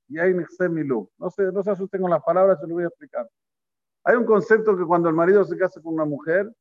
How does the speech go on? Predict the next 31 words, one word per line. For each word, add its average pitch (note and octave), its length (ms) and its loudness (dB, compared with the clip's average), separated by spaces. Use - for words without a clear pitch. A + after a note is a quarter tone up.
todo A3 320 6
lo F#3+ 140 2
que F#3 80 2
es F#3+ 80 8
de F#3+ 80 6
la F3 80 4
mujer E3+ 280 -4
pasa D#3 200 -6
a C#3 40 -10
ser D3 200 -8
de B2 180 -2
él. E3 180 -10
Y D3 60 -2
hay F#3+ 60 4
otro G#3 280 2
concepto G#3 880 0
que A#3 420 6
lo E3+ 240 0
que F3 140 -2
la E3+ 100 2
mujer F3+ 480 0
tiene, A3+ 380 0
yo F3 160 -2
puedo G#3+ 260 2
usufructuar, F3 600 -2
el D3 100 -4
marido G#3 320 0
puede G#3 160 -2
usufructuar G3 560 -4
de G3+ 100 0
sus E3 260 -12